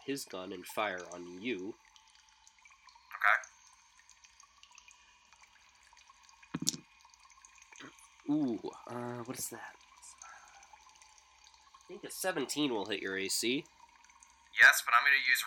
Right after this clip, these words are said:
Speaker 2: reaction to uncanny dodge.
Speaker 1: Awesome, great. Uh, so what is
Speaker 2: So
Speaker 1: that?
Speaker 2: I'm, so I'm taking half of this damage.
Speaker 1: All right, so you're taking half. Smart play,
Speaker 2: Yep.
Speaker 1: smart move.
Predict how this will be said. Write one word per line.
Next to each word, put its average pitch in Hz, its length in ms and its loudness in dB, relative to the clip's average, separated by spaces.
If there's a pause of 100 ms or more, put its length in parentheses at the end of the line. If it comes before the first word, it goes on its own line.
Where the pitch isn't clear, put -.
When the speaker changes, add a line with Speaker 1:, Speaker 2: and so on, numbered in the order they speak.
(100)
Speaker 2:
reaction 110 320 12
to - 180 -4
uncanny 107 560 2
dodge. 78 460 0 (200)
Speaker 1:
Awesome, 110 480 0
great. 117 260 -2 (360)
Uh, 113 320 -2
so 131 280 -6 (180)
what 143 120 -2
is 139 80 -6
Speaker 2:
So - 60 2
Speaker 1:
that? 113 100 8
Speaker 2:
I'm, - 80 -4 (460)
so 117 80 8
I'm 117 140 8
taking - 160 6 (180)
half 104 140 12 (100)
of - 60 -4
this 85 200 4
damage. 80 480 10
Speaker 1:
All 110 80 0
right, 104 140 0
so - 80 -4
you're 117 100 -2
taking 113 240 -2
half. 92 360 -6
Smart 139 420 4
play, 139 260 4
Speaker 2:
Yep. 170 80 2
Speaker 1:
smart 139 420 6
move. 110 320 0